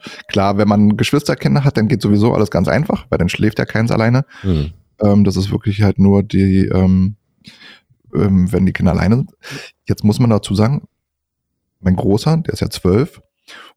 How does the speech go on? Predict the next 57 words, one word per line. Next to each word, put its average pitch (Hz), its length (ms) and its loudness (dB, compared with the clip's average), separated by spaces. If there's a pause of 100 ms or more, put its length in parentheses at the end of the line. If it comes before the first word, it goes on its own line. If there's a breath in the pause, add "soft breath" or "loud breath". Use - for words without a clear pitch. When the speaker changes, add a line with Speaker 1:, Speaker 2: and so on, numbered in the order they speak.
Speaker 1:
und 101 360 0
der 101 120 0
hat, - 140 -6 (140)
äh, 98 380 2 (160)
wenn 98 200 -2
Oma-Tag 107 540 -4
bei 90 60 -8
den 95 140 -6
anderen 120 240 -4
beiden 82 280 -6
ist, - 220 -6
ist - 180 -16
ja, 82 80 -8
der - 140 -8
ist - 80 -10
ja - 60 -8
von 85 120 -8
meiner 87 160 -6
ersten - 300 -8
Frau, 131 340 -4 (380 loud breath)
Speaker 2:
Mhm. 92 340 2
Speaker 1:
der - 100 -8 (100)
kommt 101 160 -4
ja 107 40 -6
selbst 110 200 -2
mit 98 100 -2
zwölf 107 260 -4
noch 110 140 -2
an 92 80 -4
und 87 60 -4
sagt, 95 200 -4
„Äh, - 80 -10
Papa, 101 520 -6 (100)
kann - 160 -10
ich 95 120 -6
in 95 100 -4
deinem 87 140 -4
Bett 101 220 -6
heute 104 200 -8
schlafen?“ 95 580 -8 (260)
Speaker 2:
Ach, - 200 -10
echt, - 240 -4
ja? 98 220 0 (260)
Speaker 1:
Ja. 90 360 -2
Speaker 2:
Das - 200 -14
war 110 100 0
bei, 117 200 2
Speaker 1:
Ja. 107 80 2
Speaker 2:
bei, 95 440 2
bei, 87 300 0
äh, 80 480 -2
unserem 135 280 -2
Großen 113 320 -4
auch 92 200 -2
so, 208 260 -2
dass 117 220 -2
der 107 260 0